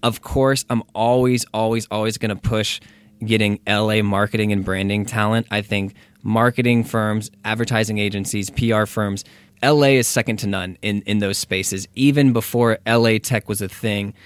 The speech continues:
a lot of Silicon Valley startups were using L A marketing firms to promote their product,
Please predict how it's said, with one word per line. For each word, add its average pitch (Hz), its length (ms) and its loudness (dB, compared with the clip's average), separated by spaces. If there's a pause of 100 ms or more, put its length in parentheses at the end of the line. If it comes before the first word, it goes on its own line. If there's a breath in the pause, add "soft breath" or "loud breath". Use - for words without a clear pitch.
(140)
a 117 80 -2
lot 113 300 4
of 107 100 0
Silicon 120 640 0
Valley 101 320 -2
startups 98 480 -4
were 98 80 -2
using 101 540 -2
L 101 180 0
A 98 80 0
marketing 98 520 -2
firms 95 520 -6 (180)
to 107 140 0
promote 98 340 -2 (120)
their 107 200 2
product, 95 500 -10